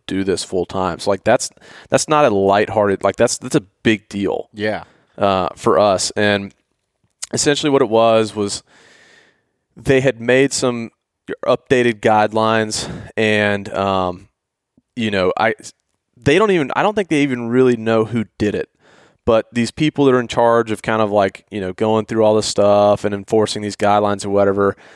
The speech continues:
Speaker 1: I think took it to kind of extreme measures. And to be honest with you, I think it's just how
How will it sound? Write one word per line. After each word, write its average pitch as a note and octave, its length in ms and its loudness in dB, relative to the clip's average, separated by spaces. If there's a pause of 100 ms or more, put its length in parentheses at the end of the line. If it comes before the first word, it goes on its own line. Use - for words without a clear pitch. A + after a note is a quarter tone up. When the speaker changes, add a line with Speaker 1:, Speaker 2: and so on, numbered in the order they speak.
Speaker 1:
I - 140 -2
think A#2+ 260 -2
took B2 240 -2
it A#2 140 0
to A2 100 -4
kind A2 220 -2
of G#2 80 0
extreme G#2 420 -6
measures. A2 440 0 (320)
And G#2+ 60 -8
to G#2 40 -6
be G#2+ 100 0
honest C#3 240 2
with B2 140 -2
you, A2 140 2
I G#2+ 80 4
think B2+ 200 -2
it's A2+ 140 -2
just - 240 -2 (1120)
how A2+ 400 -2